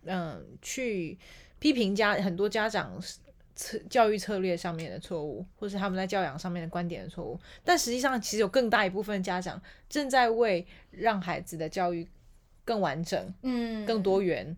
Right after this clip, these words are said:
Speaker 2: 嗯。
Speaker 1: 或者更开心在做努力。
Speaker 2: 对。
Speaker 1: 嗯，我们应该要不停地去沟-，跟这些人沟通，然后把他们想法分享出去。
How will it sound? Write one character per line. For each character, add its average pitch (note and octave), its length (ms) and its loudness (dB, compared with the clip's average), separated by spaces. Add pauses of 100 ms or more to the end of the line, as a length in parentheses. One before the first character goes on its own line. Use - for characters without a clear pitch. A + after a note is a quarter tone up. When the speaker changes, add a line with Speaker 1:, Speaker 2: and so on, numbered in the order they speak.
Speaker 2:
嗯。 G#3 340 -6
Speaker 1:
或 A3 80 -4
者 G3+ 120 0
更 G3 160 0
开 F3+ 180 -2
心 F3 160 -6
在 F3+ 80 -2
做 F3 160 -4
努 D3 240 -8
力。 D#3+ 260 -12
Speaker 2:
对。 A#3 380 -4
Speaker 1:
嗯， F3+ 320 -4
我 - 80 -4
们 A3 100 2
应 C4+ 60 0
该 C#4+ 80 4
要 C4+ 80 8
不 C4+ 140 -2
停 F#3+ 160 0
地 F3+ 100 0
去 G#3 80 -4
沟-， F#3+ 240 -2
跟 F#3+ 140 -4
这 G3 100 -4
些 F#3+ 100 -4
人 D#3+ 140 -6
沟 D#3 160 -8
通， D#3 160 -10
然 D3+ 100 -8
后 E3+ 60 -6
把 E3+ 100 -8
他 E3 120 -6
们 D#3+ 100 -8
想 D3+ 180 -10
法 D#3 240 -12
分 E3+ 140 -8
享 E3 160 -8
出 D#3+ 120 -12
去。 - 280 -18